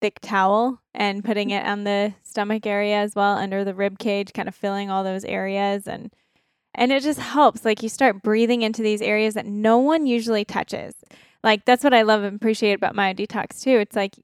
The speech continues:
when people go and get a massage and they think, "Oh, my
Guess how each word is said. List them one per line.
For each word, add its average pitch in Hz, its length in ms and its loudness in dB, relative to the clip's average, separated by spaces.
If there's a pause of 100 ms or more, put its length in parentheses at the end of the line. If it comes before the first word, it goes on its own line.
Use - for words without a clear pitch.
when 226 200 0
people 277 320 4
go 214 300 8
and 208 380 -2
get 202 160 2
a 214 60 2
massage 214 720 -2 (400)
and 214 260 2
they 208 140 0
think, 208 440 -2
"Oh, 240 140 4
my 202 180 0